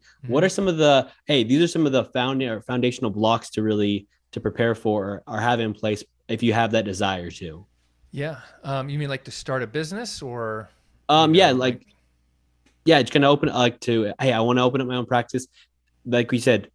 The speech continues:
Speaker 1: some people have that desire, but they may have that, that scarcity mindset or, or be afraid. What are some of those things that you find foundational?
Speaker 2: Yeah. Well, I mean, you need a, uh, business license, you need liability insurance, you need a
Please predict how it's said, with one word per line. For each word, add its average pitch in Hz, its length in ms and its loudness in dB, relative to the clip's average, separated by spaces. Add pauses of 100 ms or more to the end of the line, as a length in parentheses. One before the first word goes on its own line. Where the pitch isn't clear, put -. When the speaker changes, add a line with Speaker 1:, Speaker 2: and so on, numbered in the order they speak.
Speaker 1:
some - 160 -8
people 131 260 0
have 120 260 2
that 156 100 2
desire, 151 320 4
but 139 160 -4
they 120 80 -2
may 123 140 0
have 120 280 -2
that, 107 320 -2 (240)
that 98 100 -8
scarcity 120 440 2
mindset 117 560 0
or, 107 420 -4 (220)
or 101 120 -8
be 113 180 -2
afraid. 107 420 0
What 127 180 2
are 180 60 0
some 160 120 0
of 147 60 2
those 135 160 0
things 127 160 0
that 117 80 -2
you 110 80 0
find 107 260 -4
foundational? 104 580 -4
Speaker 2:
Yeah. - 200 -18 (220)
Well, 127 440 -14
I 120 60 -20
mean, 117 320 -18
you 131 160 -12
need 135 320 -4
a, 123 300 -4
uh, 110 580 -8 (320)
business 117 340 -16
license, 117 600 -20
you 117 80 -18
need 104 260 -16
liability 113 500 -6
insurance, 104 800 -16
you 113 160 -18
need 110 300 -16
a 104 240 -16